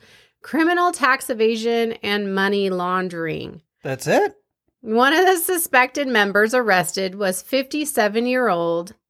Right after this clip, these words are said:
Speaker 1: Salvatore Asconi.
Speaker 2: Okay.
Speaker 1: The 'Ndrangheta Mafia is known as the world's largest and richest organized crime group.
Speaker 2: Nice.
Speaker 1: The 'Ndrangheta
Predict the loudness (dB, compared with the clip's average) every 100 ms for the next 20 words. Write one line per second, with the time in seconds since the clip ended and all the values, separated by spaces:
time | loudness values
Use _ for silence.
0 | _ -8 0 2 2 -2 0 2 2 2
1 | -2 -2 -2 -2 -4 -4 -4 -8 -10 -18
2 | _ _ _ _ _ _ -8 -6 -4 -6
3 | -8 _ _ -8 0 2 2 0 -4 -2
4 | 0 0 0 -4 -4 0 2 0 -4 _
5 | _ -8 0 2 2 0 -4 -2 -2 -2
6 | 0 2 2 2 2 0 -2 0 -2 0
7 | 2 4 4 2 -2 -8 -4 2 4 4
8 | 2 0 0 -2 -12 -4 -2 -2 0 0
9 | 0 0 -2 -4 -8 0 0 2 0 -2
10 | -4 -4 0 0 -2 -4 -4 -4 -6 _
11 | _ -14 -8 -6 -6 -8 -10 -12 _ _
12 | _ _ _ -12 0 2 4 2 -4 _
13 | -8 -4 -2 0 0 0 -2 0 2 2
14 | 0